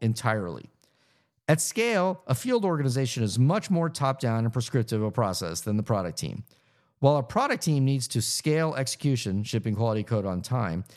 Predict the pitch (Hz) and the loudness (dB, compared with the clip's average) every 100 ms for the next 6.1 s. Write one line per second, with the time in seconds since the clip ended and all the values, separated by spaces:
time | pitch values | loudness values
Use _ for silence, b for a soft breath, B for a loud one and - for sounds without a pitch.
0 | B B - 135 180 214 208 147 196 202 | B B 0 2 2 2 2 2 0 -2
1 | 185 190 170 160 131 147 175 - 135 120 | 0 0 0 -2 0 0 -2 -2 0 2
2 | 110 - 196 180 156 143 127 123 135 127 | 0 0 0 0 0 0 0 -2 0 0
3 | 117 110 101 95 b - 117 117 143 139 | 2 0 0 -4 b 0 0 2 0 -2
4 | - 131 117 113 113 110 - 120 113 101 | -2 -2 0 0 0 -4 -2 0 0 -2
5 | 107 101 107 - 95 98 - 90 - 85 | -4 -2 -2 -2 -2 -4 -4 -6 -4 -10